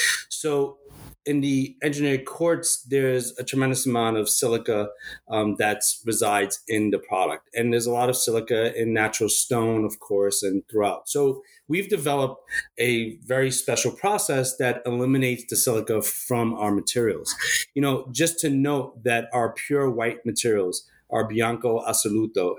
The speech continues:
as well as our Musa collection, which is our through body vein. That's our second generation veining that's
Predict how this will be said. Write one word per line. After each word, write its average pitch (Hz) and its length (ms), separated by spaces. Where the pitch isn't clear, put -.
as 107 160
well 113 160
as 107 140
our 98 140
Musa 139 440
collection, 104 560
which 104 160
is 110 80
our 101 160
through 127 300
body 113 340
vein. 104 360
That's 101 160
our 110 100
second 113 420
generation 101 560
veining 104 400
that's 92 300